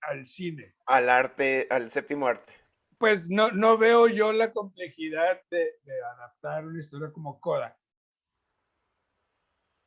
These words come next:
Speaker 1: La lees y dices, "Ah, pues voy a tener la familia de sordos y voy a tener la
Speaker 2: Sí.
Speaker 1: niña y voy a tener a Derbez aquí", y, pues, es la historia, ¿no? Es sencillo.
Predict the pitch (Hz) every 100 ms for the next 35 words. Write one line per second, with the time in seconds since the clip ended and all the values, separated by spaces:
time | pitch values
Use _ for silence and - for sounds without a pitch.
0 | _ - 139 131 131 175 202 214 262 -
1 | _ _ _ _ 127 131 143 208 359 494
2 | - 156 139 151 151 143 143 143 143 117
3 | 127 127 123 107 - - 196 190 180 175
4 | 147 110 110 113 113 113 110 120 185 240
5 | 240 233 208 156 151 131 151 143 123 131
6 | 175 185 170 254 311 311 _ _ _ -
7 | 262 269 220 - _ 262 - 226 208 226
8 | 220 - 226 220 208 190 262 285 _ _
9 | - 202 - - 233 202 247 220 226 -